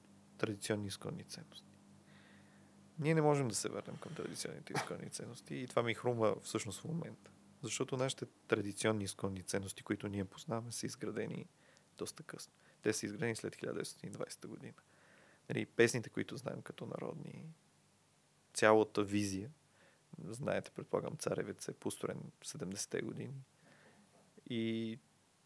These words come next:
и голяма част от ритуалността, която е останала,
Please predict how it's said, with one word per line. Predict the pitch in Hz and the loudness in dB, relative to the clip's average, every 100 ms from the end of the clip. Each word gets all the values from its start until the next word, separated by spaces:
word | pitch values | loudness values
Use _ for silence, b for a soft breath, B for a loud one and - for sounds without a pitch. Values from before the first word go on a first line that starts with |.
| _ - _ - | _ -20 _ -6
и | 123 113 | -4 0
голяма | 127 120 120 135 147 | 0 4 10 12 12
част | - 123 - | 12 10 10
от | 117 - - | -2 -8 0
ритуалността, | 110 110 101 107 104 95 - 120 107 - _ | 2 2 4 4 4 0 4 6 6 2 _
която | - - - - | -6 -6 -4 -6
е | - | -6
останала, | - - - - - | -6 -6 -6 -6 -8